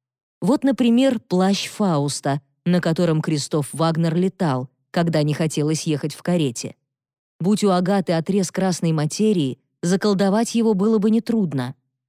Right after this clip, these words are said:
Но летящий на плаще человек привлекает внимание, а черных бобов невидимости у нее при себе не было.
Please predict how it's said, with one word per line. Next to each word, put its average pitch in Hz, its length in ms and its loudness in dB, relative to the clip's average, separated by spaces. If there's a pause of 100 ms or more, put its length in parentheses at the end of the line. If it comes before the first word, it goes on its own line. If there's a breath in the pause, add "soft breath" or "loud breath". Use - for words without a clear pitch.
(180)
Но 220 180 2
летящий 233 580 0
на 208 120 2
плаще 202 420 0
человек 180 640 0
привлекает 170 640 -2
внимание, 165 720 -2 (420)
а 190 100 0
черных 202 400 2
бобов 196 360 0
невидимости 170 680 0
у 202 80 2
нее 190 300 2
при 139 140 -4
себе 147 300 -4
не 190 180 0
было. 127 300 -8